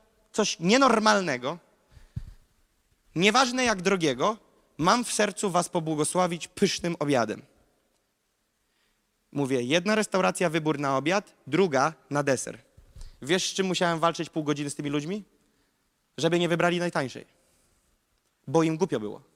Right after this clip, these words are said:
I nie chcę strugać chojraka, bo też nieraz byłem w takich sytuacjach i wiesz, wybierasz jakiś tam prezent, to cię pyta:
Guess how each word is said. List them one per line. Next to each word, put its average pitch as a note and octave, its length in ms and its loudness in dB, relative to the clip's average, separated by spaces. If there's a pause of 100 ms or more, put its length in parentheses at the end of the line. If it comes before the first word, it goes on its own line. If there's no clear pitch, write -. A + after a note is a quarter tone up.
(2000)
I D3+ 60 -4
nie E3 140 0
chcę E3+ 140 -6
strugać E3 360 0
chojraka, F#3+ 400 2
bo D#3+ 100 -2
też F3+ 160 -6
nieraz E3 220 0
byłem C#3+ 160 -4
w - 40 -14
takich D3 260 -6
sytuacjach C#3+ 520 -4
i D#3+ 60 -4
wiesz, B2+ 200 -4
wybierasz C#3+ 360 0
jakiś C#3 200 -10
tam C#3 120 -2
prezent, D#3 300 0
to D#3 80 -2
cię D#3 120 -6
pyta: D3+ 120 -6